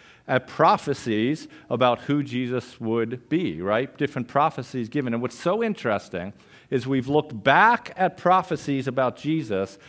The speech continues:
and each of those prophecies were given to people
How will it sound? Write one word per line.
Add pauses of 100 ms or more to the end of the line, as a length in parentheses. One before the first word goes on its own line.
(160)
and
each
of
those
prophecies
were
given
to
people